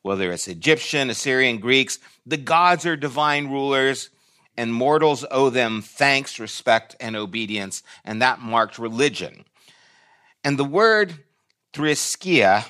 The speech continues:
I think that's how you say it, was used to identify how you worshipped in the various ways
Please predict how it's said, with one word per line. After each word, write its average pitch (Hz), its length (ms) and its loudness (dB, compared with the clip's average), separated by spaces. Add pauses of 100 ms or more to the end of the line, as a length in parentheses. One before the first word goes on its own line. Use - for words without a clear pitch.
(140)
I 95 60 -14
think 104 240 -12
that's 87 200 -12
how 85 120 -10
you 80 140 -12
say 90 260 -4
it, - 180 -6 (560)
was 147 240 2
used 226 420 -2
to 185 60 0
identify 156 840 2
how 214 920 -4
you 147 380 -2
worshipped 120 1040 0 (960)
in 135 140 0
the 127 100 2
various 151 520 4
ways 113 760 0